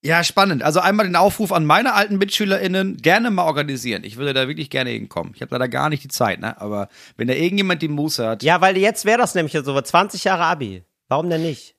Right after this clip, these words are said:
Speaker 1: Ja, ich hab jetzt noch, ja, in zwei, drei, in drei Jahren. In drei Jahren müsste das soweit sein.
Speaker 2: Oh,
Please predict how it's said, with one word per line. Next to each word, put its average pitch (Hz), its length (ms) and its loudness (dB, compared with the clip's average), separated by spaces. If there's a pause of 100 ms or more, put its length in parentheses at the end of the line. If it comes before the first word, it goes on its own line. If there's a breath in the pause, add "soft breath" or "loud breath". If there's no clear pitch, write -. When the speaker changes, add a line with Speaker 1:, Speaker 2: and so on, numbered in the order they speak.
Speaker 1:
Ja, 196 180 0
ich 147 100 -4
hab 226 140 -2
jetzt 214 160 -4
noch, 208 80 -2
ja, 190 120 2
in 147 160 -4
zwei, 226 760 -2 (120)
drei, 156 280 -2
in 170 160 -6
drei 185 200 0
Jahren. 160 360 -2 (220)
In 139 100 -8
drei 160 160 0
Jahren 180 160 0
müsste 160 200 -6
das 151 140 -6
soweit 127 260 -10
sein. 101 220 -8 (540 loud breath)
Speaker 2:
Oh, 135 80 -6